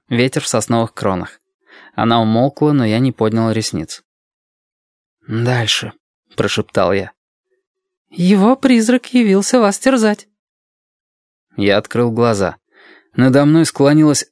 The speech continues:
адское чёрно-зелёное лицо с огненно-красными зенками. Я подскочил. Она держала в левой руке китайскую карнавальную маску на длинной палочке. Я заметил шрам.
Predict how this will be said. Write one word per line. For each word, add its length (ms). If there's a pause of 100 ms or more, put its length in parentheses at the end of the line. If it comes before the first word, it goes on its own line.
адское 480
чёрно-зелёное 960
лицо 340
с 120
огненно-красными 760
зенками. 540 (440)
Я 220
подскочил. 580 (420)
Она 340
держала 440
в 80
левой 220
руке 380 (100)
китайскую 500
карнавальную 600
маску 320
на 140
длинной 320
палочке. 500 (400)
Я 220
заметил 440
шрам. 380